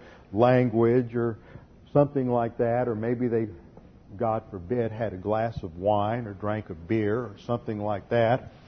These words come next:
Or maybe in some churches, if a woman shows up wearing a slacks instead of dress, then they get all uptight about that.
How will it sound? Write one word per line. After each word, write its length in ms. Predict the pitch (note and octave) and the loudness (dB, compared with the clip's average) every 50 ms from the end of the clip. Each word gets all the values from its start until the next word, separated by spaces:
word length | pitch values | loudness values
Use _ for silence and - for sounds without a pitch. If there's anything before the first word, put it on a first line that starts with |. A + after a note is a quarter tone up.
| - - - - - - | -20 -20 -20 -20 -12 -6
Or 100 | G#2 G#2 | -6 -4
maybe 520 | G2+ G#2 A#2+ B2 B2 A2+ A#2+ A2+ A2 G2+ - - - - - - - G#2 | -2 2 2 2 2 4 2 2 2 0 -4 -8 -18 -20 -20 -16 -10 -8
in 140 | A2 G#2+ - - | -6 -4 2 4
some 200 | C#3 C#3 C3+ B2 | 4 4 4 2
churches, 440 | - - B2+ A#2+ G#2+ - C3+ B2 A2 B2 | 2 2 4 4 4 2 0 0 2 0
if 140 | A2+ - - | -2 -2 -2
a 20 | |
woman 420 | G#2 F#2 G#2 A#2 A#2+ A#2 A2 G#2+ G2 - | -2 0 2 2 2 2 -2 -4 -6 -4
shows 260 | - A#2 G#2+ G2+ F#2 | -2 -2 -2 0 0
up 300 | A2 G#2+ A2 A#2+ B2 - | 0 0 0 -2 -2 -4
wearing 420 | G#2+ A2+ A2+ A2+ A2 G#2+ G#2+ G2+ G2 | -4 -2 -2 0 0 -2 -4 -6 -6
a 120 | F#2+ F#2+ F2+ - - - - - - | -8 -8 -12 -14 -20 -20 -20 -8 -2
slacks 400 | A#2+ A#2 A2 A2 A#2 A#2+ A#2 - - | 0 2 2 2 0 -2 -4 -10 -14
instead 360 | G#2 F#2 - - A2 G#2+ G#2 | -16 -16 -6 -2 0 0 0
of 80 | G#2 F2 F2+ - - - G2 E2+ | 0 -2 -6 -12 -18 -16 -16 -8
dress, 560 | - G2 G#2 A2+ A#2+ G#2+ G2+ A2+ A#2+ - - - - - - - - - - - | 0 2 4 4 6 4 2 2 -2 -6 -12 -20 -20 -20 -20 -20 -20 -20 -16 -12
then 120 | - G2+ G2+ | -8 -4 -2
they 140 | G#2+ G#2+ G#2+ | -2 0 0
get 220 | G2+ A2 A2 G#2+ | 0 0 0 0
all 300 | A#2 A2+ A2 A2 G#2 - | 2 2 2 2 2 0
uptight 520 | A#2+ A2 G2+ - - - A#2+ A2+ A2 G#2+ | -2 -6 -6 -8 -6 -2 0 0 0 0
about 320 | G2+ G2 G#2+ G2+ F#2 F#2 - | 0 -2 -4 -4 -4 -6 -4
that. 460 | - B2 B2+ B2 A#2 C3 - - - | 0 2 4 4 4 2 0 -6 -14